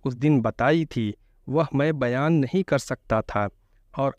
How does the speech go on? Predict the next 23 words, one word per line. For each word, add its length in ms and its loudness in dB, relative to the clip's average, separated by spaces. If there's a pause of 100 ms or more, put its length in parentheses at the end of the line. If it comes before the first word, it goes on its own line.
आज 340 2
मैं 300 0
बिना 260 2
पूछे 440 -2
खुद 360 0
ही 260 0 (360)
बयान 400 2
करता 340 -2
हूँ।" 360 0 (4000)
लोग 340 2
बड़े 220 4
ध्यान 400 0
से 220 0
उसकी 380 -2
बातें 380 0
सुनने 520 0
और 160 0
विचार 420 0
करने 340 0
लगे। 340 -4 (360)
अबरस 440 -2
ने 140 2
कहा, 500 0